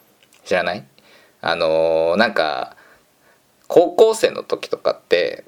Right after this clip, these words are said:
彼女と電話しながら、なんかそのまま寝ちゃうみたいな、いうやつあるじゃないですか。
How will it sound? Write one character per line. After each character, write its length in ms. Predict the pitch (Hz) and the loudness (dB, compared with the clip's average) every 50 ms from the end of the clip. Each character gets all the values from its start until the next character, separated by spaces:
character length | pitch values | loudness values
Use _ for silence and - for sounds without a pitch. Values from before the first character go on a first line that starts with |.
| - | 2
彼 240 | - 160 190 175 139 | 2 4 4 4 0
女 140 | 90 82 73 | 0 -2 -2
と 200 | - 87 78 - | 0 -2 -2 0
電 280 | - 95 95 110 127 131 | 0 0 0 2 2 2
話 100 | 139 143 | 0 0
し 180 | - - - 143 | 0 -2 -2 0
な 120 | 147 143 | 2 2
が 160 | 143 113 80 78 | 4 4 2 2
ら、 360 | 80 82 87 85 78 76 71 | 2 0 0 -2 -4 -4 -4
な 80 | 85 | -6
ん 20 | 85 | -4
か 80 | - | -4
そ 100 | - - 98 92 | -4 -2 0 0
の 100 | 101 104 | 2 2
ま 0 | |
ま 140 | 110 110 | 2 2
寝 160 | 104 87 82 - | 0 0 -4 0
ち 160 | - - 113 | 4 4 4
ゃ 80 | 107 | 4
う 100 | 113 123 | 4 0
み 140 | 110 90 - | 0 -4 -6
た 180 | - - - - | -6 -6 -6 -6
い 80 | - | -8
な、 240 | - - - - - - | -10 -12 -12 -12 -10 -4
い 100 | - 101 | 0 0
う 80 | 98 98 | 2 2
や 140 | 98 101 - | 2 0 0
つ 120 | - - | 0 -2
あ 80 | 73 95 | -2 -2
る 60 | 92 | -2
じ 80 | - - | -4 -8
ゃ 60 | 62 | -8
な 80 | - | -8
い 40 | - | -10
で 60 | - | -12
す 100 | - - | -14 -14
か。 220 | - - - - | -14 -16 -16 -18